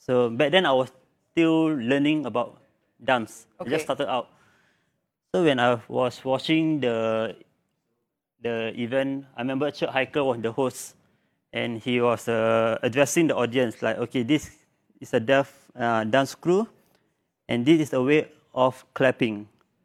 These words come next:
Speaker 1: Yeah, so
Speaker 2: Like this, right? Yes.
Speaker 1: yeah, so
Speaker 2: Mm.
Speaker 1: me as an audience,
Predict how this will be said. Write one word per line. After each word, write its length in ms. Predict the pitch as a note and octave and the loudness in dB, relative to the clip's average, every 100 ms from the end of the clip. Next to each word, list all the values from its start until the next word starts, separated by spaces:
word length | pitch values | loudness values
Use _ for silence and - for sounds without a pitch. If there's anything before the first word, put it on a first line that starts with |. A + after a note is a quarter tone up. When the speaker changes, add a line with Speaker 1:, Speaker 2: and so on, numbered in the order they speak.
| _ _ _ _ _ _ - | _ _ _ _ _ _ -6
Speaker 1:
Yeah, 320 | A2 A2 G2+ - | -2 0 -2 -8
so 240 | _ D3+ D3+ | _ -2 -2
Speaker 2:
Like 140 | D#3+ | -2
this, 240 | F#3 E3+ - | -6 -8 -8
right? 240 | D#3+ G3+ - | -6 -6 -8
Yes. 400 | E3 D3 _ _ _ | -20 -20 _ _ _
Speaker 1:
yeah, 200 | D3 D#3 C3 | 2 2 2
so 320 | G3+ G#3+ E3+ - _ _ _ _ _ _ | 0 0 0 -6 _ _ _ _ _ _
Speaker 2:
Mm. 100 | - E3+ | 2 4
Speaker 1:
me 60 | G#3+ F#3+ | 4 4
as 140 | D3 - | 0 2
an 60 | C#3+ | 4
audience, 560 | D3+ D3 D#3+ E3 - | 4 6 4 2 -4